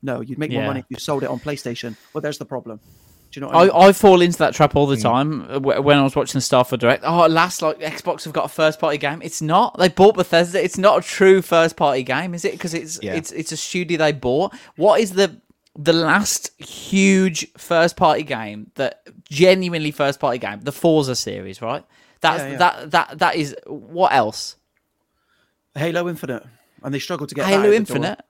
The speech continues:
Speaker 2: What else?
Speaker 1: Couldn't tell you. Could not
Speaker 2: That,
Speaker 1: tell you.
Speaker 2: that is the difference. And then if you look at PlayStation, you could literally,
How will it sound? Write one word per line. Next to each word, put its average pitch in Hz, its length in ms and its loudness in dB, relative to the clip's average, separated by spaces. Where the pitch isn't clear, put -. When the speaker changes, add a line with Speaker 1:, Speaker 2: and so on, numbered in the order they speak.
Speaker 2:
What 160 240 4
else? 139 480 2
Speaker 1:
Couldn't 214 180 -12
tell 175 180 -8
you. 123 160 -10
Could 170 200 -18
not 156 160 -12
Speaker 2:
That, 175 140 6
Speaker 1:
tell 120 100 -8
you. 127 100 -14
Speaker 2:
that 190 280 4
is 196 80 -4
the 185 80 -6
difference. 160 400 0
And 151 100 -2
then 170 120 2
if 160 120 -8
you 165 80 0
look 175 120 0
at 131 200 -8
PlayStation, 190 560 2
you 139 80 -8
could 143 140 -6
literally, 147 720 -6